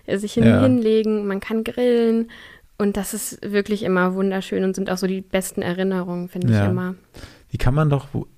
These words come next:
Speaker 2: ich glaub, ich hab mir auch schon mal so ein Ding ausgeliehen. Ist das nicht hinterm
Speaker 1: Diese
Speaker 2: S-, Sisyphos da noch hinten raus? Also an der Rummelsburger Bucht hint-, dahinter?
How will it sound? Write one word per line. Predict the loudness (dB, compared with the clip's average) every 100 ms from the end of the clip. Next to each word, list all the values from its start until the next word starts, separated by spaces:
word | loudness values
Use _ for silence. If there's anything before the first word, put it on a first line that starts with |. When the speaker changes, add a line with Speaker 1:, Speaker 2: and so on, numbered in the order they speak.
| -16
Speaker 2:
ich | -6
glaub, | -2 0
ich | 0 0
hab | 0 2
mir | 0
auch | 0
schon | -4 -4
mal |
so | -2
ein | -2
Ding | -2
ausgeliehen. | -4 -8 -6 -4 -4 -6 -14 -20 -20
Ist | -6
das | -2 2
nicht | 2 2
hinterm | 0 4 4 4 2 -4 _ _
Speaker 1:
Diese | -8 -2
Speaker 2:
S-, | 2 2
Sisyphos | 0 -2 0 -2
da | 0
noch | 0 0
hinten | 0 0
raus? | 0 2 2 0 -4 -16 _ _ _ _ 0
Also | 2 4
an | 4
der | 4 4
Rummelsburger | 4 4 4 2 2 4
Bucht | 4 0 0 -18 _ -20 -12 -6
hint-, | 0
dahinter? | 4 4 4 2 0